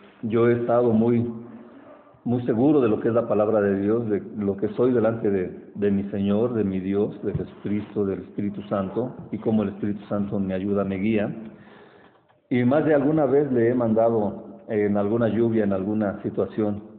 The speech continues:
en las que está, eh, lloviendo mucho, eh, que esas aguas, eh, se callen, enmudezcan, que se calmen,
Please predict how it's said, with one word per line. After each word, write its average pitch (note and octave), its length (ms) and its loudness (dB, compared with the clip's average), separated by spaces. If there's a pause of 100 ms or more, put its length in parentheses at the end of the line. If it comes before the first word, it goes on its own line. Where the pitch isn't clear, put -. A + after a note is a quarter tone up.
(180)
en G#2 140 -2
las G2 140 0
que G#2+ 100 -6
está, G2+ 640 -2
eh, G2 720 0 (600)
lloviendo A#2 480 2
mucho, A#2+ 540 0 (200)
eh, G2+ 640 2 (240)
que G#2+ 140 2
esas G#2+ 260 -4
aguas, G#2 360 2 (480)
eh, G2 460 0
se G2 100 -16
callen, G#2 380 0
enmudezcan, G#2 720 0
que G#2 100 -8
se F#2+ 140 -6
calmen, A2 640 -2